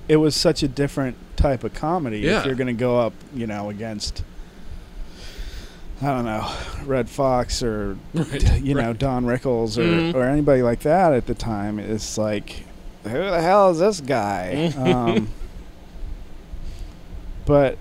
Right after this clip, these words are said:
Speaker 1: I mean, even, I wonder how much, uh, like, Robin Williams, I can't believe how he does,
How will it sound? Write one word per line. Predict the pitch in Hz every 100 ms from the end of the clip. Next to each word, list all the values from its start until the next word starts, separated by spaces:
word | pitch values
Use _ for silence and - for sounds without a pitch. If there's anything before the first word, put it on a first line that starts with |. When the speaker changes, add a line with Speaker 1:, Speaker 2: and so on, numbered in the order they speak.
| -
Speaker 1:
I | 165
mean, | 165 156
even, | 151 180 202 180 147 139 - - - - - - - - - - - - - - - -
I | 147
wonder | 180 220 175 131
how | - 131 151
much, | 156 143 - - - - -
uh, | 139 -
like, | 151 151
Robin | 160 180 214 180 143
Williams, | 131 139 131 101 98 - -
I | 127
can't | 123 - 175 147 - -
believe | 139 127 127 131 123 113 - - - - - - - - - - - - - - - - - -
how | 117 135 135 131
he | 123 120
does, | 131 120 117 113 107 - -